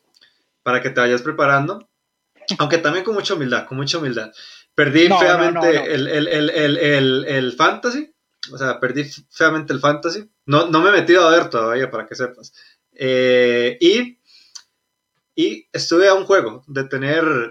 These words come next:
Speaker 1: toda la semana perfecta. La, la famosa semana perfecta que nadie ha tenido en la batalla de predicciones, estuvo a un partido de, de tenerla, pero lamentablemente los Carolina Panthers me, me jugaron una mala pasada. Entonces, a pesar de todo,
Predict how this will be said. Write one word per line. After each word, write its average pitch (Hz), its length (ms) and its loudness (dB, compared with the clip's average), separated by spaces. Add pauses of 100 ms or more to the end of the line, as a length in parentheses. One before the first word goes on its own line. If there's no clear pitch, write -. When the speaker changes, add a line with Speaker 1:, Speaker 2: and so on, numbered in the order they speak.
(140)
Speaker 1:
toda 147 220 2
la 160 140 2
semana 143 320 -4
perfecta. 131 420 -8 (240)
La, 120 200 -8
la 131 180 -4
famosa 143 420 0
semana 160 300 0
perfecta 156 420 -2
que 151 80 -4
nadie 131 200 0
ha 143 100 -2
tenido 147 240 -2
en 147 80 0
la 139 80 -2
batalla 127 240 -2
de 131 40 -16
predicciones, 135 460 -4
estuvo 131 280 -4
a 135 40 -2
un 135 60 -8
partido 123 440 -6
de, - 220 -12
de - 160 -16
tenerla, 123 420 -4
pero 156 140 -18
lamentablemente 120 720 -6
los 117 160 -12
Carolina 120 420 -2
Panthers 113 400 -6
me, 131 280 -18
me 120 100 -16
jugaron 117 280 -2
una 123 120 -4
mala 127 240 2
pasada. 156 260 4
Entonces, 156 800 0
a - 60 -20
pesar 139 260 2
de 143 120 2
todo, 175 520 4